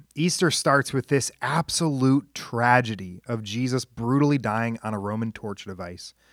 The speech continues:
a cross. In Matthew twenty-seven and twenty-eight, two of Jesus' disciples are specifically listed, Mary Magdalene and the other Mary.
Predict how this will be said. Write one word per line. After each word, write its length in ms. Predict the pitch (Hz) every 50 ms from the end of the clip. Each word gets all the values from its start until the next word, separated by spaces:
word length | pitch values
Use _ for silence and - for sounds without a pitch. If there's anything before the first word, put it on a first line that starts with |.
| _ _ _ _ _ _ _ -
a 80 | 107 -
cross. 720 | - - - 104 95 92 90 95 - - - - - - _ _ _ _ _ _ _ _ _ _ _ - - - - _
In 140 | - 151 147
Matthew 300 | 151 160 165 165 190 165
twenty-seven 500 | - - 170 165 160 139 - 165 151 156
and 100 | 151 143
twenty-eight, 520 | - - 160 147 143 143 143 147 143 - -
two 200 | - 175 175 165
of 80 | 143
Jesus' 380 | 110 123 135 139 127 143 135 -
disciples 560 | - 117 - - 123 127 123 - 170 151 - -
are 160 | 131 127 127
specifically 1000 | - - - - - 147 - - - - - 214 - - 220 208 - 196 190 175
listed, 420 | 151 160 165 160 - 131 107 98
Mary 320 | 104 110 127 143 165 185 190
Magdalene 560 | 156 151 143 151 156 160 160 160 165 160 160 -
and 120 | 131 120
the 120 | 127 127 -
other 240 | 120 131 147 135
Mary. 420 | 131 127 123 117 101 92 90 92